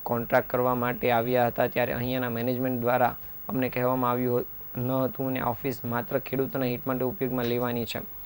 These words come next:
અમને સ્પષ્ટ ભાષામાં કહેવામાં આવ્યું હતું કે તમે કોઈ પણ બિઝનેસ આ મોલમાં કરી શકો છો, એટલા માટે અમે અહીં આવ્યા અને ભાડે ઓફિસ રાખી હતી, પરંતુ હાલ જે પ્રકારે કોર્ટે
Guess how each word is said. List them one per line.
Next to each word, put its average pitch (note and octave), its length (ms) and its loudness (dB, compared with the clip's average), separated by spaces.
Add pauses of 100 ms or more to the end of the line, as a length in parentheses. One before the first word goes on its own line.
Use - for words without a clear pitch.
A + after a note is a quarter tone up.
(360)
અમને C3+ 140 2
સ્પષ્ટ C#3 320 0
ભાષામાં C#3 360 0
કહેવામાં C3 340 2
આવ્યું C3 180 2
હતું C3 120 -2
કે C3 80 4
તમે C3 340 -2 (180)
કોઈ C3+ 160 2
પણ C#3+ 220 -2
બિઝનેસ B2 540 -2 (340)
આ - 80 2
મોલમાં B2 340 4
કરી A#2+ 180 2
શકો A2 300 -2
છો, A2+ 140 0
એટલા A2 200 0
માટે A2+ 280 0
અમે A#2 240 -2
અહીં A#2+ 300 -2
આવ્યા B2 400 2
અને B2 120 -2
ભાડે A2+ 360 0 (440)
ઓફિસ B2 340 -4
રાખી A2+ 260 4
હતી, G#2+ 140 0
પરંતુ A2+ 320 -2
હાલ A#2 240 4
જે B2 120 0
પ્રકારે B2 360 2
કોર્ટે B2 500 -2